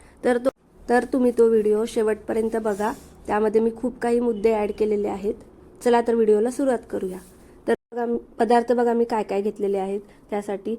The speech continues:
कांदा घेतलेला आहे, लिंबू घेतलेला आहे, कढीपत्ता घेतलाय, आलं घेतलंय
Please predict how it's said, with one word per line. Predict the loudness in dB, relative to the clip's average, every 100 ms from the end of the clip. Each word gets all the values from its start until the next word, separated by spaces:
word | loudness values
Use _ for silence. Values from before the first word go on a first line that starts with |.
| -10 -10 -2
कांदा | 4 4 4
घेतलेला | 2 2 0 0
आहे, | 0 0
लिंबू | 0 0
घेतलेला | 2 0 0 -2
आहे, | -2
कढीपत्ता | -2 -2 -2 -6 -4 -2
घेतलाय, | -2 -2 -4
आलं | -2 0 2
घेतलंय | 2 2 0